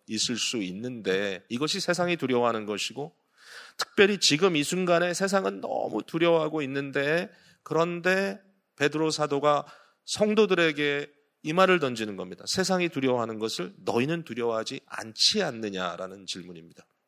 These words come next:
여러분 두려워하지 않습니까? 세상과 똑같은 것을 두려워하고 똑같이 함몰되어 있다면 할 말이 없습니다. 여기에는 영적 대립이 필요합니다. 뭐죠? 세상이 두려워하는 것을 우리는 두려워하지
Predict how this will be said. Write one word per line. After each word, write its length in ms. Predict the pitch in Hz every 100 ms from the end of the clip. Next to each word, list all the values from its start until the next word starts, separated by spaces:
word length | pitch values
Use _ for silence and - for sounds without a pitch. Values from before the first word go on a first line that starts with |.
| _ _ _ _ _ _ -
여러분 340 | 143 151 151
두려워하지 440 | 127 135 143 139
않습니까? 840 | 143 104 - 151 139 - 107 127 151 _ - - - - - - -
세상과 840 | - 160 190 196 196 185 185 190 -
똑같은 480 | 190 - 220 214 202
것을 280 | 175 175
두려워하고 760 | 160 135 135 127 117 117 139 -
똑같이 600 | - - - 226 - 214
함몰되어 560 | 180 190 185 165 156
있다면 480 | 135 - 123 113 131
할 240 | 131 220 226
말이 240 | 160 160
없습니다. 680 | 131 101 - 156 135 101 98
여기에는 380 | 135 147 165
영적 360 | 135 139 165 -
대립이 300 | 131 143 156
필요합니다. 460 | - 135 101 92 92
뭐죠? 460 | 113 127 156 165
세상이 480 | - - 180 185 185
두려워하는 540 | 175 127 123 110 107 98
것을 340 | 101 135 127
우리는 360 | 107 107 113 117 - _ _
두려워하지 560 | - 113 117 104 104